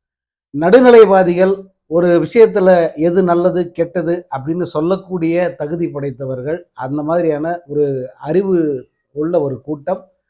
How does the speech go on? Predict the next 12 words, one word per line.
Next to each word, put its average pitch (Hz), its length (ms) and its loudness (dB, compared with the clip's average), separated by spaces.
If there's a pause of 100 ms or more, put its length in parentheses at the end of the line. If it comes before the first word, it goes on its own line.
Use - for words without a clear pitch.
(560)
இந்த 151 220 -4
மாதிரி 220 360 -2 (100)
ஒரு 170 120 -2
கேவலம் 185 420 -2
இது 156 140 0
வரைக்கும் 160 300 -4
நம்ம 139 180 -6 (360)
மண்ணில் 143 420 -6
நடந்தது 127 360 -8
இல்லையே. 120 380 -4 (640)
இது 151 200 -4
என்ன 226 100 -4